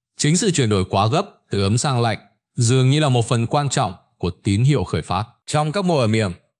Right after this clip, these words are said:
và họng có những thụ thể cảm giác nhạy với nhiệt độ và các kích thích có khả năng gây hại. Khi bị làm lạnh đột ngột, chúng tạo ra xung thần kinh truyền về não, một đường truyền nổi bật liên quan đến dây thần kinh sinh ba hay dây thần kinh sọ số năm.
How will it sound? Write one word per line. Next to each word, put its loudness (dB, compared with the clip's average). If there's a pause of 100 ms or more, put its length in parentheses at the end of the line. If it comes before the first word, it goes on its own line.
(180)
và 0
họng -2 (360)
có 0
những 0
thụ 0
thể 0
cảm -4
giác -2
nhạy 0
với 0
nhiệt 2
độ -2 (220)
và -4
các -4
kích -2
thích -4
có 0
khả -4
năng -2
gây -2
hại. -4 (580)
Khi -2
bị 2
làm 2
lạnh 0
đột 0
ngột, 2 (300)
chúng 0
tạo 0
ra 0
xung 0
thần 0
kinh 0
truyền -2
về -4
não, -2 (240)
một 2
đường 2
truyền 2
nổi 2
bật 0 (300)
liên 0
quan 0
đến 0
dây 0
thần -2
kinh -2
sinh -2
ba -2 (340)
hay -2
dây -2
thần -4
kinh -2
sọ -6
số -4
năm. -2